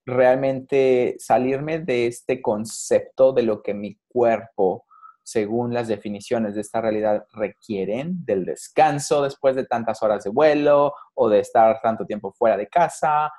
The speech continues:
o de tener una diferente alimentación.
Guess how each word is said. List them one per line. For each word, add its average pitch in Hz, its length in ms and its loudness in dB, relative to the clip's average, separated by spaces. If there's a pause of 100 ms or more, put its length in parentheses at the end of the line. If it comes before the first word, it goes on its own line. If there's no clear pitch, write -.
(100)
o 139 140 -2
de 123 160 4
tener 120 300 -2
una 117 280 0
diferente 107 420 -4
alimentación. 180 960 -2